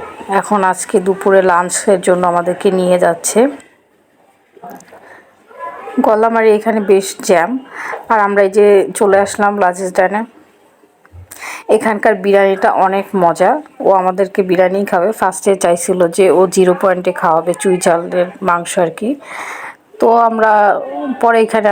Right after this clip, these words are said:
আসলাম, এক একজন এক এক টাইপের খাবার খেতে পারবে তার জন্য আর কি, ও এখানে নিয়ে আসছে। আর লাজিজ ডাইনের কিন্তু বিরিয়ানি always সুন্দর, আমি যতবার আসছি আমি শুধু বিরিয়ানিই খাইছি আর কিচ্ছু খাইনি।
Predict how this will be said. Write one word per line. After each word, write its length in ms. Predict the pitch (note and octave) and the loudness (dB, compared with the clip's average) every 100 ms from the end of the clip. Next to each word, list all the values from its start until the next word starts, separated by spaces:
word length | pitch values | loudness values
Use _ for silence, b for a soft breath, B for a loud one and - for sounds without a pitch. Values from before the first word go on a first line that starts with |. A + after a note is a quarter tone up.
| G3 | -2
আসলাম, 300 | - G3+ F#3+ F3+ | -4 -4 0 -2
এক 80 | F#3 | -2
একজন 220 | F3+ F#3 F3+ | -2 0 -2
এক 60 | F3 | -4
এক 60 | F3+ - | -4 0
টাইপের 260 | F3 F3+ F3+ | 0 0 -2
খাবার 200 | E3+ E3+ | -2 -2
খেতে 200 | - - F3+ | -4 -10 -2
পারবে 220 | F3+ F3 E3+ | -2 0 0
তার 120 | E3+ E3 | -2 -2
জন্য 180 | F3 F3 E3+ | -6 -4 -6
আর 80 | D#3+ | -6
কি, 80 | A#3 C#4 - - A#3 | -10 -10 -10 -18 -6
ও 20 | G3 E3+ | -2 -2
এখানে 240 | F3+ F3 F3 | -2 -2 -2
নিয়ে 120 | E3+ E3+ | -2 -4
আসছে। 240 | - - B3+ - B B B B B B - | -6 -2 -2 -4 B B B B B B -2
আর 140 | G3 F#3+ F#3+ - - - B3+ G3+ | 2 2 0 -4 -12 -14 -6 0
লাজিজ 300 | F#3 F#3+ G3+ G3+ | 0 0 -2 0
ডাইনের 260 | F#3+ G3 F#3 | 0 -2 -2
কিন্তু 160 | F#3+ G3 F#3 | -2 0 2
বিরিয়ানি 300 | F#3 F3+ F#3 | 2 2 0
always 280 | E3+ F3+ F#3 - | 2 2 2 0
সুন্দর, 240 | F#3+ F#3 A3 F#3 | -2 0 0 0
আমি 120 | F3 E3+ | -4 -2
যতবার 360 | F3 G3+ G3+ G3 F#3 | -2 2 2 2 0
আসছি 260 | - A3+ B3 G#3 | -4 -2 0 0
আমি 120 | F3+ | -2
শুধু 160 | - G#3 F#3 | -2 -2 0
বিরিয়ানিই 380 | F#3+ F#3+ G#3+ G#3+ | 2 2 2 0
খাইছি 280 | A3+ A3 B3 F#3 | 0 2 2 0
আর 80 | F3+ | 0
কিচ্ছু 260 | F#3 F3+ - - | -6 -6 -8 -2
খাইনি। 300 | F#3 F3+ | -2 0